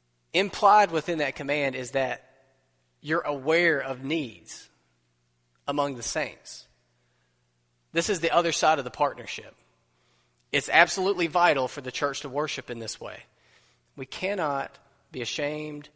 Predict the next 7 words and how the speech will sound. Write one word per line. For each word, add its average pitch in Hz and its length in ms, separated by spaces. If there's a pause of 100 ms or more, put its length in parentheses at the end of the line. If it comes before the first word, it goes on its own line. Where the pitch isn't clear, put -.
(240)
and 131 80
embarrassed 123 800
and 123 120
hide 123 680 (220)
our 131 120
needs. 131 640 (1900)
Being 135 220